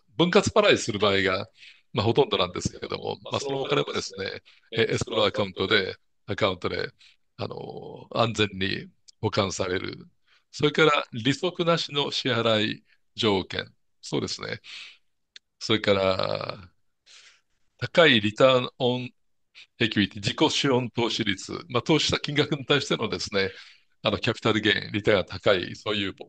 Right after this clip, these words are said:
ことで、あの、実際問題、あの、オフプランで分割払いの場合、三十パーセントとか四十パーセント払って、完成してない物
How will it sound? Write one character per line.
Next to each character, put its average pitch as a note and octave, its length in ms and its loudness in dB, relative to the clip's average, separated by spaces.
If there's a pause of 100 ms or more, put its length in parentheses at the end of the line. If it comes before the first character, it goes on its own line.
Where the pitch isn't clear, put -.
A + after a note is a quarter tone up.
(340)
こ A2 100 -4
と G2+ 120 -2
で、 F#2+ 260 -4 (380)
あ B2 120 2
の、 A2+ 100 -4
実 C3+ 200 -4
際 F#3 120 4
問 F#3+ 180 2
題、 G#2+ 500 4
あ C3+ 100 0
の、 C3 100 2 (800)
オ D3 140 2
フ - 120 -12
プ - 100 -6
ラ D#3+ 140 4
ン B2 180 -6
で G2 320 4 (520)
分 C3+ 180 2
割 F3 240 2
払 E3+ 240 4
い B2 40 -4
の G#2+ 100 0
場 G2 160 4
合、 G2 40 2 (640)
三 F3 240 2
十 F#3+ 120 -4
パ - 140 2
ー F#3 40 2
セ G#3 120 2
ン F#3+ 60 -2
ト E3+ 100 0
と B2 60 -4
か G#2 80 2
四 B2 260 2
十 F#3+ 140 -8
パ G3 160 2
ー E3+ 40 2
セ F3 140 0
ン E3+ 100 -8
ト - 100 -4
払 G2 220 2
っ - 40 -16
て、 - 260 -4
完 F3 220 0
成 F3 160 -2
し - 120 -8
て G#3 80 -6
な G#3+ 160 0
い - 80 0
物 G#2+ 140 -14